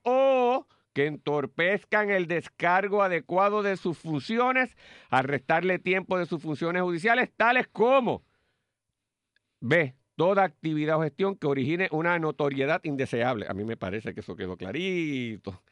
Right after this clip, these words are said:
<laughs> clarito ayer. Toda actividad o gestión en la que el prestigio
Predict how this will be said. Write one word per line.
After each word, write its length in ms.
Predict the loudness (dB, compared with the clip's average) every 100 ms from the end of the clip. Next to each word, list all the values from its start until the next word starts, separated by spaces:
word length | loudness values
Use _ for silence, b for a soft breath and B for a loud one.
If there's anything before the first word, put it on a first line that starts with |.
| _
<laughs> 440 | _ -16 -16 -20 _
clarito 500 | -2 0 -2 -2 -4
ayer. 280 | -2 -4 -6 b b b
Toda 300 | 2 4 4
actividad 440 | 2 -2 0 4
o 40 | 4
gestión 480 | 2 0 0 0 0
en 140 | 0
la 120 | 0 -2
que 160 | -2
el 120 | -4
prestigio 1000 | -2 -2 -2 -4 _ -4 -4 -2 -2 -4